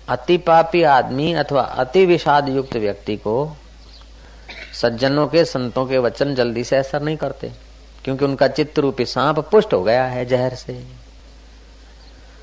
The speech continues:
विषाद से पुष्ट हो गया था उनका चित्त। किसका? धृतराष्ट्र का।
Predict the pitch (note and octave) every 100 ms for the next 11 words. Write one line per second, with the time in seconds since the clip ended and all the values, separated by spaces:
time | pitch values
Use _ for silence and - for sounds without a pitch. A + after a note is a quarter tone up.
0 | - - - - - - - - - -
1 | - C#3+ - D#3 E3 D#3+ E3 C#3 E3+ D#3
2 | D#3 A#2+ C3 C3+ C#3+ C#3+ C#3 C#3 C#3+ -
3 | D3 C#3 C3+ B2+ D#3 - E3+ F3+ E3 A2+
4 | C3+ C#3+ G#2+ G#2 - A2 G#2+ A#2 A#2